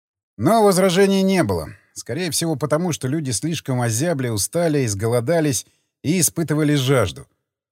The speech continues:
В сухой, холодной атмосфере происходит значительное влагоотделение. Люди, не привыкшие к арктическим условиям, должно быть, сочли, что достигли предела мучений.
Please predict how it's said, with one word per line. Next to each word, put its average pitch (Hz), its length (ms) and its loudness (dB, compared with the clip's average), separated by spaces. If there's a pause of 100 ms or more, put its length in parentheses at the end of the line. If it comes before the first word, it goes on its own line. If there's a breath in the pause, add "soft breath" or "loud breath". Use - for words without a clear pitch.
(120)
В - 60 -12
сухой, 170 480 0
холодной 139 480 -2
атмосфере 127 580 -6
происходит 117 560 -6
значительное 123 680 -2
влагоотделение. 113 1080 -4 (420)
Люди, 185 360 2 (100)
не 139 120 2
привыкшие 147 580 -2
к - 80 -4
арктическим 135 640 -2
условиям, 143 580 -2
должно 113 340 -2
быть, 135 160 -2
сочли, 139 380 -4
что 117 220 -6
достигли 120 480 -4
предела 120 500 -2
мучений. 110 640 -4